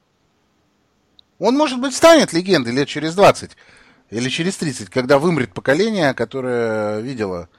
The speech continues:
все то, что он вытворял с клубом последние двенадцать лет. Ну, вымрет или перестанет болеть, и, и это место заполнят молодые, которые будут только знать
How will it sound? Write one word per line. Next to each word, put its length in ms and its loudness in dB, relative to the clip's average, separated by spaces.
все 160 -8
то, 160 -6
что 180 -8
он 100 -10
вытворял 380 -2
с 80 -12
клубом 340 -16
последние 440 -14
двенадцать 500 -12
лет. 180 -20
Ну, 180 -10
вымрет 360 -8
или 120 -12
перестанет 500 -10
болеть, 400 -10
и, 440 -6
и 240 -8
это 200 -8
место 280 -8
заполнят 480 -8
молодые, 580 -6
которые 380 -12
будут 380 -14
только 240 -12
знать 440 2